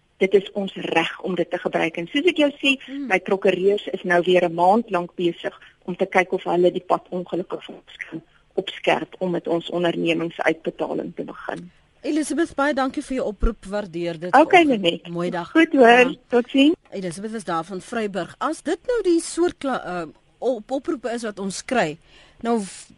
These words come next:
Speaker 2: as ek genoodsaak om te vra, die tweeëntwintig miljard wat julle uitbetaal het,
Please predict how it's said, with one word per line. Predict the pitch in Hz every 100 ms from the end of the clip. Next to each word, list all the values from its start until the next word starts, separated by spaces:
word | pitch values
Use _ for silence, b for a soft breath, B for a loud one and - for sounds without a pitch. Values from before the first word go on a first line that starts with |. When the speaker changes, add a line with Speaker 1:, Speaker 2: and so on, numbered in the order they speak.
| -
Speaker 2:
as | -
ek | 330
genoodsaak | - 247 226 - 370 349
om | 294 277
te | 277
vra, | 302 285
die | 240 285
tweeëntwintig | 311 349 320 302 269
miljard | 262 190 190 233
wat | 247
julle | 214 -
uitbetaal | 240 262 254 226
het, | 220